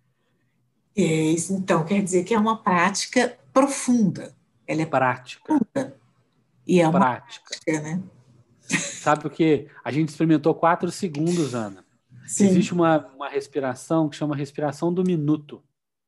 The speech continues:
Speaker 2: É vinte segundos inspirando, vinte segundos segurando o ar dentro e vinte segundos expirando.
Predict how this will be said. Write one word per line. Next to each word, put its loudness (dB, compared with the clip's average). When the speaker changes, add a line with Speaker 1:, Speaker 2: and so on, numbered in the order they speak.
Speaker 2:
É -2
vinte 0
segundos -6
inspirando, -4
vinte 2
segundos -2
segurando -2
o -2
ar -6
dentro -8
e -4
vinte 0
segundos -6
expirando. -6